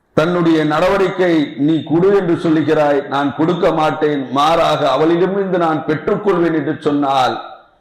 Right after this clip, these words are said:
இந்த இஸ்லாமிய சமுதாயம் இந்த குர்ஆனுடைய விஷயத்தை, இந்த திருமணத்துடைய நேரத்திலே எந்த நிக்கா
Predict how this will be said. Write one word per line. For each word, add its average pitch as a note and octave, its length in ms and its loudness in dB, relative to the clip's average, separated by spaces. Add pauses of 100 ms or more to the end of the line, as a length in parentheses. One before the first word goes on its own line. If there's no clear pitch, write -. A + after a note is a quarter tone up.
(340)
இந்த D3 320 2
இஸ்லாமிய C#3+ 640 0
சமுதாயம் D#3 1040 0 (460)
இந்த D#3+ 320 0
குர்ஆனுடைய E3+ 840 0
விஷயத்தை, D3+ 880 -2
இந்த D#3 200 0
திருமணத்துடைய E3 1120 0
நேரத்திலே D3+ 920 -2 (340)
எந்த D#3 380 0
நிக்கா D#3 460 0